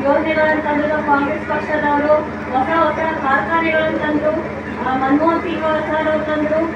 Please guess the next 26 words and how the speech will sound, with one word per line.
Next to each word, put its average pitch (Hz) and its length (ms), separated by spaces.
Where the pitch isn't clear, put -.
ಮತ್ತೆ 294 260
ಇವತ್ತು 302 300
ನಾವು 294 280
ಏನು 320 640
ಡಿಜಿಟಲೈಸ್ 320 760
ಆಧಾರ್ 311 420
ಕಾರ್ಡ್ 320 240
ಏನು 302 540
ಉಪಯೋಗ 320 400
ಮಾಡ್ತೀವಿ, 302 680
ಅದನ್ನು 285 340
ಕೂಡ 330 180
ನಮ್ಮ 311 280
ಕಾಂಗ್ರೆಸ್ 294 400
ಪಕ್ಷದ 302 420
ಕೊಡುಗೆ 277 280
ಅಂತ 285 160
ಹೇಳ್ತೀನಿ. 262 420
ಅದಕ್ಕಾಗಿ 311 720
ಮುಂಬರೋ 311 500
ದಿನಮಾನಗಳಲ್ಲಿ 302 720
ಇಲ್ಲಿ 294 520
ಈ 285 40
ಕ್ಷೇತ್ರದಲ್ಲಿ 311 720
ಏನು 320 120
ಹೆಚ್ಚಿನ 311 420